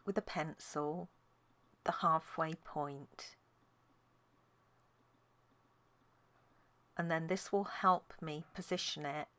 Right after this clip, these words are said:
onto the envelopes. I want that mark to be approximately halfway down. Now I'm going to wrap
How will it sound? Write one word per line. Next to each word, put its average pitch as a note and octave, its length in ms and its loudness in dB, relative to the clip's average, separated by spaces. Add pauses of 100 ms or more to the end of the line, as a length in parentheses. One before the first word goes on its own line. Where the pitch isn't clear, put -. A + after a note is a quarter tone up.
(100)
onto D#3 420 2
the D#3+ 240 -4 (100)
envelopes. C#3+ 960 -4 (800)
I D3+ 60 -2
want D#3+ 360 0
that D#3+ 200 6
mark E3+ 500 4
to E3+ 100 -6
be D#3+ 320 -4 (160)
approximately D#3+ 920 -2 (480)
halfway D#3+ 500 4
down. C#3+ 580 -4 (1000)
Now D#3+ 220 6
I'm E3+ 100 -2
going F3 260 4
to - 180 -6
wrap G3 540 2